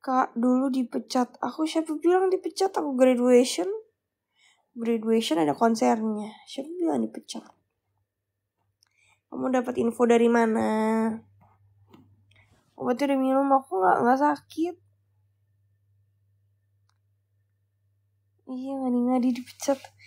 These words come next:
Makasih, kucing natskal. Emang paling apa? Emang paling enak rebahan. Iya, nggak apa-apa lah.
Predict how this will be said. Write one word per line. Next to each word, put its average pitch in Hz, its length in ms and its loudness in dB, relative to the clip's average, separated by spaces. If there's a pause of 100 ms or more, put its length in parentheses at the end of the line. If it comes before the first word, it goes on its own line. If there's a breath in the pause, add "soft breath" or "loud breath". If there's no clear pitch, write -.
(240 soft breath)
Makasih, 320 480 -2
kucing 302 400 -2
natskal. 269 1040 2 (3250)
Emang 254 400 -2
paling 254 400 0
apa? 294 400 -4
Emang 254 320 -4
paling 254 320 -4
enak 262 240 0
rebahan. 233 720 -2 (840)
Iya, 269 480 4
nggak 254 160 -2
apa-apa 226 320 2
lah. 330 320 10